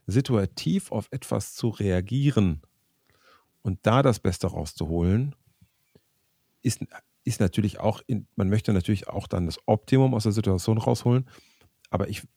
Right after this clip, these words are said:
aber das ist für mich qu-, naja, fast das Gegenteil vom Perfektionismus,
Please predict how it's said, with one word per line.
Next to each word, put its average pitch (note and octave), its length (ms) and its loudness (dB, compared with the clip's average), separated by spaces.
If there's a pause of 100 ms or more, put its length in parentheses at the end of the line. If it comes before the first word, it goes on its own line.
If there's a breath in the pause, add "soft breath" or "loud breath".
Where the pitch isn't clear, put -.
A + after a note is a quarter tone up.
aber G2+ 120 0
das - 200 0
ist C3+ 100 -2
für - 140 0
mich C#3 340 2 (1700)
qu-, - 140 -16 (800)
naja, A2 220 4
fast - 240 0
das F#2+ 120 -2
Gegenteil A#2+ 320 4
vom F2 160 -2
Perfektionismus, F#2 760 0